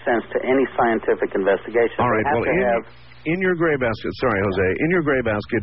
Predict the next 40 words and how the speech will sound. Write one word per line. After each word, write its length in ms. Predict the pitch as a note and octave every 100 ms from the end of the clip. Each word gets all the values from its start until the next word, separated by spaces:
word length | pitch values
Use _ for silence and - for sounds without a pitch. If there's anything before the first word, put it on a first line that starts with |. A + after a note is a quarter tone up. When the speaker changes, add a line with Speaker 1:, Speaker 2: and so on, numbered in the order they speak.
| F#2
Speaker 2:
do 140 | G2 F3
you 240 | F3 F3 -
or 100 | A2+
do 140 | G#2+
you 140 | A#2 G#2+
not 240 | A2+ C3 A#2
have 280 | B2 G2 F#2+ F#2+ -
shots 280 | G#2+ G2+ - -
of 100 | E2+
rods 460 | F#2+ G#2 G2+ F#2+ F2+ - - - - -
going 320 | A2+ A#2+ A2
behind 640 | G2 F2 - B2+ C3 A#2+ G2 -
objects 460 | E2+ E2 D2+ C#2 - -
or 80 | G2+ C#2+
people? 320 | - D2 - - - - - - -
Speaker 1:
Yes. 160 | - - - - - - - - - - -
Speaker 2:
You 80 |
do? 180 | G#2 G#2+ D#2 - -
Speaker 1:
We 140 | C3 A#2+
have 180 | D3+ D3 -
objects 540 | B2+ C#3 - C3+ B2 - - -
that 180 | A2 G2+ -
look 300 | B2 B2 C3+
like 160 | C3 G#2+ A2
a 100 | G2
dark 240 | F#2 A2 G2+
cloud, 460 | - - G#2 G2+ F#2 - -
and 120 | A2 G#2+
then 80 |
all 160 | G#2+ G#2+
of 80 | G#2
a 60 | -
sudden 240 | A#2 G#2 G#2 -
out 240 | G#2+ A2 A2+
emerges 560 | G2+ G2+ F#2+ F#2+ F2+ E2+ - -
a 80 | F#2+
rod 320 | G2+ G#2+ F2 - - - -
out 120 | G2
of 60 | F#2
nowhere. 400 | G2+ F#2+ F2+ D2